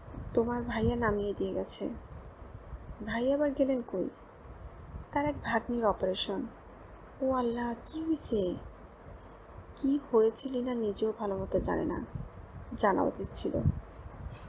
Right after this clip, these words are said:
কথাবার্তা শুনে হাসমত বেরিয়ে এলো। হাসি মুখে বলল, "একটা ভিসিপি ভাড়া করে নিয়ে এসেছি ভাবি।" "তাই নাকি?"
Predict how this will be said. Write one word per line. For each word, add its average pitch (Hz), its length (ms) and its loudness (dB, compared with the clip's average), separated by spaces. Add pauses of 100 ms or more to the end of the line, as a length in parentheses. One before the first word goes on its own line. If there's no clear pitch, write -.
(140)
কথাবার্তা 285 460 2
শুনে 285 260 4
হাসমত 262 540 2
বেরিয়ে 185 320 4
এলো। 185 180 2 (840)
হাসি 226 260 4
মুখে 214 240 0
বলল, 214 400 4 (800)
"একটা 247 220 4
ভিসিপি 233 440 0
ভাড়া 240 260 0
করে 247 180 2
নিয়ে 240 160 0
এসেছি 233 280 -2
ভাবি।" 208 320 0 (800)
"তাই 277 160 4
নাকি?" 277 340 4